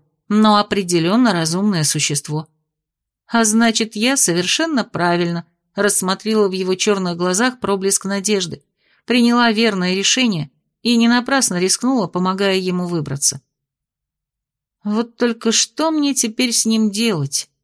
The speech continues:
Что делать вообще, если уже ясный день, денег ничтожно мало и все остались в комнате?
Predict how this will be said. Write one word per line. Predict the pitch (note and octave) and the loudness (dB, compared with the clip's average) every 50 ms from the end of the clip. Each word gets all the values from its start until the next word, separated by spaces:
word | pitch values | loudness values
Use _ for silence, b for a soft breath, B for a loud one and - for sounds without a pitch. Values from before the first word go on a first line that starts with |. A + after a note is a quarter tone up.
| _ _ _ _ _ _ _ _ _ _ _ | _ _ _ _ _ _ _ _ _ _ _
Что | _ - - - _ - D4 D#4 | _ -14 -14 -10 _ -2 0 0
делать | C#4+ G#3 G3+ A3+ C4 C4 B3 A#3 A#3 - | 2 2 2 2 4 4 4 2 2 0
вообще, | G#3+ A#3 A#3+ A#3+ A#3+ - - - C4+ C4+ A3+ | 0 0 0 0 0 -2 -2 2 2 2 2
если | F#3 E3+ E3+ E3 - F#3+ G3 | 2 0 0 0 2 2 2
уже | G#3 G#3+ G3+ A3+ | 2 2 2 0
ясный | A3+ G3 A3+ A3 G#3 - - - E3 E3 D#3 | 2 2 2 2 2 2 0 0 -2 -4 -2
день, | D3+ D#3+ E3+ E3+ F#3+ G3 F#3 F3+ | -2 -2 -2 -2 -2 -2 -4 -2
денег | E3 F3+ A#3 C4 B3+ A3 F3+ - - | 0 2 4 4 4 4 2 -2 -4
ничтожно | F3+ F#3 F3+ - - - G3+ G3 E3+ E3 E3+ | -4 -2 -2 -2 -2 0 0 0 0 0 -2
мало | E3 D#3+ E3 F3+ A3 C4 B3+ A3+ - - _ | -2 0 0 0 0 0 0 -2 -4 -4 _
и | G#3 G3+ | -4 -2
все | F#3+ - - - A3+ A#3 A3 | -2 0 0 0 2 2 2
остались | G#3+ G#3 - A3+ A3+ A3+ A#3 A3 - | 2 0 0 0 0 0 0 -2 -4
в | - | -2
комнате? | - A#3+ G#3 E3+ C#3 B2 B2+ - - - | -2 -2 -2 -2 -4 -4 -4 -6 -6 -6